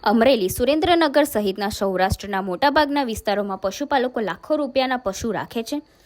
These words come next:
અને દૂધનું ઉત્પાદન મેળવી લાખો રૂપિયાની આવક કરે છે. તો સૌરાષ્ટ્ર અને સુરેન્દ્રનગર જિલ્લામાં અનેક પશુપાલકો સારી બ્રીડની વાછડી વાછડા તૈયાર કરે છે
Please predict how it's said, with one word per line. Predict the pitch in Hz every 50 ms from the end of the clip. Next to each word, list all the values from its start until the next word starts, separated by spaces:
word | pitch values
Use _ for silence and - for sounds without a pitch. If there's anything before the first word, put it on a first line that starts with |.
| _ _ _ _ - -
અને | 294 330
દૂધનું | 330 294 277 226 233 277 269
ઉત્પાદન | 269 240 - - - 208 214 240 233 226
મેળવી | 214 202 196 196 208
લાખો | 214 196 - - - 302
રૂપિયાની | 302 302 254 262 262 285 285
આવક | - - 185 196 202 214
કરે | - - 196 170 170 165
છે. | - - 147 - - - - - _ _ -
તો | 208
સૌરાષ્ટ્ર | 208 - 233 220 220 254 311 349 - - 349
અને | 320 320
સુરેન્દ્રનગર | 320 - 277 247 247 254 262 254 262 262 262 254 254 247 254
જિલ્લામાં | 254 - 214 202 196 196 196 208 202 - -
અનેક | 196 214 277 294 -
પશુપાલકો | - 262 262 - 277 269 254 247 247 247 247 233
સારી | 226 - 226 202 202 269 294
બ્રીડની | 247 226 226 233 233 220 226 262 262
વાછડી | 226 147 160 - - 214 220 254 240
વાછડા | 220 170 165 - - 214 240 240
તૈયાર | 226 - 185 180 180 175 170
કરે | - - 147 139 123
છે | 127 - - -